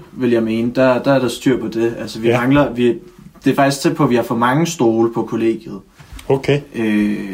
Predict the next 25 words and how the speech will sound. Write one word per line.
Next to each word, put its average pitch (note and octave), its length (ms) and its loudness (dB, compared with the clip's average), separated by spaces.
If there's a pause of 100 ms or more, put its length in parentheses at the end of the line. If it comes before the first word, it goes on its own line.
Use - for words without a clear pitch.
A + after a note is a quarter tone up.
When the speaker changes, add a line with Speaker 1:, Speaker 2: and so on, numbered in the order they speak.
(760)
Speaker 1:
altså, A#2+ 380 -2
dele B2+ 220 4
af C3 60 2
vores A2+ 220 -4
fællesrum C#3+ 580 0
er A#2+ 180 -2
bare A2 260 -4
stabler B2+ 540 0
af A#2+ 180 -4
stole, B2+ 560 0 (460)
Speaker 2:
Ja. G#2+ 160 2
Speaker 1:
hvor A2+ 220 -2
at, G#2 80 0 (200)
øh, G#2+ 240 -6 (160)
altså, - 200 -8
det A#2+ 60 0
er A2+ 60 -2
som B2 140 -2
om, B2+ 220 2
der B2+ 160 -4
regelmæssigt A#2 480 0
kommer D3 460 -2 (100)
varmemestre A#2 680 -4
ind A2+ 160 -8
og A2 200 -10